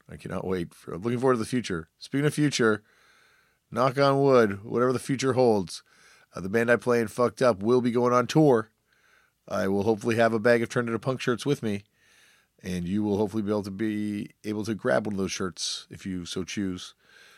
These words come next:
And, uh, uh, those w-, dates are found at fucked up dot c c, and we've announced a bunch of 'em. I think we've announced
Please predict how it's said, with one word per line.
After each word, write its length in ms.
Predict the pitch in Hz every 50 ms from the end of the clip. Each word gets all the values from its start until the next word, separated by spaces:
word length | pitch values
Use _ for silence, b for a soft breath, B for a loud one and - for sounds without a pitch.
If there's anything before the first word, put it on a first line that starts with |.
| b b b _ _
And, 380 | - 87 87 85 85 80 80 78
uh, 480 | 85 82 80 78 78 76 73 71 60 - _ - _ _ _
uh, 500 | 80 82 85 80 76 73 76 73 69 62 58 55 58 - -
those 480 | - 85 82 85 92 95 92 92 85 78
w-, 180 | 85 92 98 95
dates 320 | 80 98 104 107 - -
are 120 | 101 92
found 320 | 82 - 107 101 101 98 92
at 100 | 90 -
fucked 280 | - - 113 - -
up 120 | 120 101 -
dot 200 | - 110 101 -
c 240 | - - 117 113 107
c, 360 | - - - 85 71 69 - _ _ _ _ _ _ _ _ _ -
and 140 | 76 76 76
we've 160 | 78 80 82
announced 360 | 82 87 90 90 87 85 -
a 60 | 90
bunch 320 | 78 73 98 98 98 - -
of 60 | 101
'em. 120 | 101 92
I 60 | 90
think 340 | 82 - 95 82 73 - _ B B B B B B B B B B B B B _
we've 160 | 85 85 87
announced 640 | 87 87 85 85 82 78 76 - - - - -